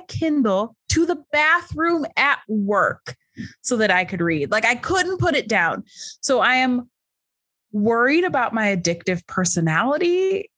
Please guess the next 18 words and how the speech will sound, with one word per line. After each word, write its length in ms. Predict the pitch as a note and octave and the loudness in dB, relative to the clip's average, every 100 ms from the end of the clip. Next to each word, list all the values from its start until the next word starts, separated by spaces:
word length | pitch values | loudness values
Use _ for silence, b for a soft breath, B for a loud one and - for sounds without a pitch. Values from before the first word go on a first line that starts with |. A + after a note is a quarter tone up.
| _ _ | _ _
but 200 | G#3 A3+ | -2 0
at 140 | A3 A3 | 0 0
the 60 | |
same 240 | G#3 G3+ G3 | 0 0 0
time, 180 | F#3+ F3+ | 0 -2
I 80 | |
can't 220 | E3+ E3+ D#3+ | 0 0 0
help 160 | D#3 | -2
myself, 460 | - D3+ E3 - - | -2 -2 -2 -4 -4
and 80 | D#3+ | -2
I 40 | E3+ | 0
need 280 | E3 E3 | 0 0
to 60 | - | 0
get 220 | D#3+ D#3 | -2 -2
back 300 | - D#3+ D#3 | -2 -2 -2
into 140 | D#3+ D#3 | -2 -2
Kindle 320 | D#3+ - - | -2 -2 -4
Unlimited. 560 | - C#2 - - G#3+ | -4 -4 -4 -4 -4